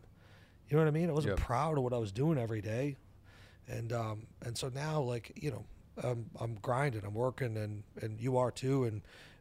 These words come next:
Speaker 1: building something to be proud of. Like you, what you just said about the revenue growth in your business, like, that's something like, damn, that feels
Speaker 2: Yep.
Speaker 1: good. That
Speaker 2: Yep.
Speaker 1: feels good better than having the money itself, you know?
Speaker 2: Yeah. I think that's where,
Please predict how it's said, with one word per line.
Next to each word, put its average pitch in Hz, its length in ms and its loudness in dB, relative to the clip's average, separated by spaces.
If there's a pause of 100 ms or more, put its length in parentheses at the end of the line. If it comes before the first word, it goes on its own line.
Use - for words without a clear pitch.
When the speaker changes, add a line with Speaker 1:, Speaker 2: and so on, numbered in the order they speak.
(100)
Speaker 1:
building 135 300 6
something 135 300 0
to 117 60 -2
be 120 100 -2
proud 123 360 0
of. 98 160 -10
Like 139 160 0
you, 147 140 4
what 139 160 2
you 135 80 0
just 131 200 0
said 139 180 0
about 123 160 -2
the 127 60 -4
revenue 123 420 0
growth 120 320 -2
in 117 60 -4
your 110 100 -4
business, 101 440 -4
like, 107 180 -6
that's 135 220 -2
something 131 360 -4
like, 110 240 -8 (400)
damn, 143 180 2
that 135 240 2
feels 123 260 -2
Speaker 2:
Yep. 98 80 2
Speaker 1:
good. 123 280 2 (140)
That 185 140 6
Speaker 2:
Yep. 208 40 0
Speaker 1:
feels 156 180 8
good 151 260 6
better 160 220 4
than 151 140 0
having 160 240 0
the 160 40 2
money 160 220 2
itself, 180 420 -4
you 127 60 -6
know? 139 140 0
Speaker 2:
Yeah. 196 100 2 (480)
I 120 80 4
think 117 220 2
that's 117 260 4
where, 104 280 0